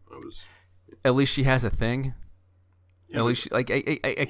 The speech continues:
Speaker 1: but
Speaker 2: know
Speaker 1: her
Speaker 2: what, you know what,
Speaker 1: thing
Speaker 2: you
Speaker 1: is
Speaker 2: know
Speaker 1: that
Speaker 2: what?
Speaker 1: she was sexually abused.
Speaker 2: Yeah. No,
Speaker 1: Yeah.
Speaker 2: now that I'm thinking about it,
Speaker 1: Yeah.
Speaker 2: Lady and,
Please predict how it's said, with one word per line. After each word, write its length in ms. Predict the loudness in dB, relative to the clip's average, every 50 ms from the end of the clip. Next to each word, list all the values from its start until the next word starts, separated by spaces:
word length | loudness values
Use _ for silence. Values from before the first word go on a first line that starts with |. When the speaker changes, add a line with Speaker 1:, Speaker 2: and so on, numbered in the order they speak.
| 0
Speaker 1:
but 80 | 0 4
Speaker 2:
know 60 | 4
Speaker 1:
her 40 | 4
Speaker 2:
what, 120 | 4 4 2
you 60 | 0
know 80 | 2 2
what, 40 | 2
Speaker 1:
thing 80 | 2 2
Speaker 2:
you 20 | 2
Speaker 1:
is 20 | 2
Speaker 2:
know 40 | 2
Speaker 1:
that 40 | 2
Speaker 2:
what? 80 | 2 0
Speaker 1:
she 100 | -2 -6
was 140 | -6 -6
sexually 440 | -6 -4 -6 -6 -8 -8 -8 -8 -8
abused. 520 | -10 -10 -12 -12 -12 -12 -14 -16 -18 -20 -20 _ _ _ _ _ _ -20 -20 -20 _ _ -6
Speaker 2:
Yeah. 520 | -2 -2 0 0 2 0 0 0 -2 -6 -8 -12 -14 -16 -16 -8 -2
No, 200 | 2 4 4 4
Speaker 1:
Yeah. 40 | 6
Speaker 2:
now 140 | 6 6 6 6
that 40 |
I'm 80 | 6 4
thinking 240 | 4 2 0 2 2
about 260 | 2 4 4 4 4
it, 140 | 4 0 -2 -6 _ _ _ _ _ _ _ _ _ _ -20 -20 -16 -14
Speaker 1:
Yeah. 180 | -10 -2 4
Speaker 2:
Lady 360 | 6 8 8 8 6 6 6
and, 380 | 4 4 2 0 -2 -4 -6 -6